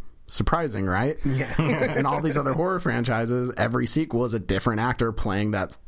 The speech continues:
Speaker 1: playing the same role. No one carries over from movie to movie, and these movies all have the same actors. You're so connected to them. I remember all their names. Like, it's, it's unforgettable to me, this, but these first two movies. But that's, I, the second one is just a little bit,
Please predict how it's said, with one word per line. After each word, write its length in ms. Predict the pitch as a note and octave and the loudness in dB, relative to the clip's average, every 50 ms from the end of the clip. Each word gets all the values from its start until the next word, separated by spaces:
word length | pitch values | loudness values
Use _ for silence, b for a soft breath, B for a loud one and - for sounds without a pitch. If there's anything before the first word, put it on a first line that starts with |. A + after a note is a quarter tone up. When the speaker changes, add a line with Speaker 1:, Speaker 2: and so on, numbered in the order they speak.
| - | -2
Speaker 1:
playing 240 | - B2+ A2+ A2 A2 | 0 0 2 0 0
the 80 | G#2+ G2+ | 0 0
same 260 | - A2 G2 F#2+ A2+ | 0 0 0 2 0
role. 140 | B2 G#2 F2+ | 0 0 0
No 160 | F#2 G2 G#2 | 0 0 0
one 140 | A2 G#2+ G#2 | 0 0 -2
carries 340 | F2+ - - A2 G#2 G#2 G#2 | 0 0 0 0 2 0 0
over 160 | G#2+ A2 G#2+ | 0 0 0
from 140 | G2+ A2+ G#2 | 0 0 0
movie 180 | G2+ G#2 F#2+ G#2 | 0 0 0 0
to 60 | F#2 | 0
movie, 300 | F#2+ G#2 A#2 G#2+ G#2 F2+ | 0 0 0 0 0 0
and 100 | E2+ F2+ | 0 0
these 160 | G#2+ A#2+ A#2 | 0 0 0
movies 260 | C3 A#2 G#2+ A2 G2 | 0 0 0 -2 -2
all 160 | - - G2+ G#2+ | 0 0 0 0
have 120 | A#2+ A#2 | 0 -2
the 80 | G2+ G2 | -2 -2
same 220 | - - F#2+ F#2 | -2 0 0 0
actors. 400 | G2 G#2 A#2 B2 - G2 F#2 G2+ | 0 0 0 0 0 -2 -2 0
You're 80 | G#2+ G2 | 0 0
so 280 | - - - B2+ A#2 A#2+ | 0 0 2 0 0 0
connected 460 | - - A2 G2+ G#2+ - - A2 F#2+ | 0 -2 0 0 -2 0 -2 -2 0
to 80 | G#2 | 0
them. 180 | G2 G#2 G2 F#2+ | 0 0 0 0
I 100 | F#2+ A2 | 0 0
remember 420 | G#2 G#2 G#2 G#2+ A2+ A#2 A2+ A2 | 0 0 0 0 0 0 0 0
all 100 | G#2+ A#2 | 0 0
their 140 | G#2+ G#2 F#2+ | 0 0 0
names. 600 | G2 F#2+ G2 G2+ G#2+ G#2 G2+ G2 F#2+ F#2+ G2 - | 0 0 0 0 0 0 0 0 0 0 0 0
Like, 280 | - F#2 F2+ F2+ F2 B B B B B B B B B B | 0 0 0 -2 -4 B B B B B B B B B B
it's, 300 | - A2 G#3 - - - B B B B B B B B B B B | 0 0 0 0 -2 -4 B B B B B B B B B B B
it's 380 | - A2+ A2 - - - - - - - - | 0 0 0 0 -4 -4 -6 -8 -14 -4 0
unforgettable 720 | - B2+ C3 A#2 - A#2 G#2+ G#2 G#2+ G#2 G2+ F#2 F2+ E2+ | 0 0 0 0 0 0 0 0 0 0 0 0 0 0
to 60 | F2 E2+ | 0 0
me, 180 | D#2+ E2 E2+ | 0 -2 -2
this, 260 | F#2 G2+ F#2+ F#2 - | 0 0 0 0 0
but 300 | G2 G#2 F#2+ G#2+ - A2+ | 0 0 0 0 0 0
these 240 | A2+ A#2 A#2 A2 - | 0 0 0 0 -2
first 340 | - - A2 G#2 G#2+ - - | 0 0 0 0 0 0 0
two 180 | - A#2 G2+ F#2 | 0 0 0 0
movies. 380 | F#2+ F#2+ F#2+ F2+ F2+ F2 - | 0 0 0 0 0 0 0
But 120 | - F2+ F2+ | 0 0 0
that's, 200 | G2 G2 - - | 0 0 0 0
I, 140 | E2 G#2 | 0 -2
the 160 | G2 F2+ G2+ A2 | 0 0 0 0
second 300 | - - C3 C3 C3 A#2 | 2 0 0 0 0 0
one 160 | A#2 A2+ A2+ | 0 0 0
is 180 | G#2+ G2+ F#2+ F#2 | 0 0 0 0
just 200 | A2 A2+ G#2+ - | 0 0 0 0
a 40 | G2 | 0
little 460 | F#2+ F#2 G2 G2+ A2 A#2 C3 A#2+ A2+ | 0 0 2 2 2 2 0 0 0
bit, 320 | G2+ G#2+ G2+ G2 - - | 0 0 -2 -2 -4 -8